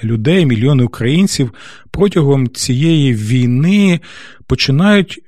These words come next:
е, якось переосмислювати свою систему життєвих координат, свою життєву, е, життєві орієнтири, так, систему цінностей.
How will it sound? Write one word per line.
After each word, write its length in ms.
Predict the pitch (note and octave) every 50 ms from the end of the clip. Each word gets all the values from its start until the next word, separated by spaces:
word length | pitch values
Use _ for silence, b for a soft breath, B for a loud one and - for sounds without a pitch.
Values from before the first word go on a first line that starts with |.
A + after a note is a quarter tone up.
| - - -
е, 180 | C3 C3 C3 B2+
якось 360 | C3 E3 D#3+ - D#3+ C#3+ -
переосмислювати 1300 | - - D#3 D#3 D3 D3+ D#3 - - - F3+ F#3 G3 - - - C#3 B2 A2 A2+ A2 - - A#2 A2+ A2+ A2+ B2+ - -
свою 320 | - - - A#2+ A#2 A#2 A2+
систему 720 | - - B2 - - - C#3+ C3 B2+ B2+ B2 A#2 A2+ A2 A#2 - - - -
життєвих 480 | - A2 A#2 - - B2+ A#2+ A2+ A2+ -
координат, 580 | - - B2 A2+ A2 A#2+ A#2 C3+ D#3+ F3+ F3+ - -
свою 260 | - - B2 B2+ C#3
життєву, 540 | C3+ C3 C3+ - - F3+ F3 D3 A#2+ A2+ A#2 - - - - - - - -
е, 220 | A#2+ A#2+ A#2+ A#2
життєві 480 | G#2+ A2+ A#2+ - - D#3+ D#3 D3 C3+ A#2+ B B B B B B B B B B
орієнтири, 840 | - C#3 D3 C3+ C#3+ C#3+ C3+ - - F3+ F#3 G#3 G3 F#3 F#3 F3 E3 D#3 - -
так, 280 | - D#3+ E3+ E3+ - -
систему 500 | - B2 - - - D3+ C#3+ C#3 C3+ C3
цінностей. 880 | - - - - F#3+ G3+ G3 F#3+ F#3 E3 - - - F3 E3+ E3+ D#3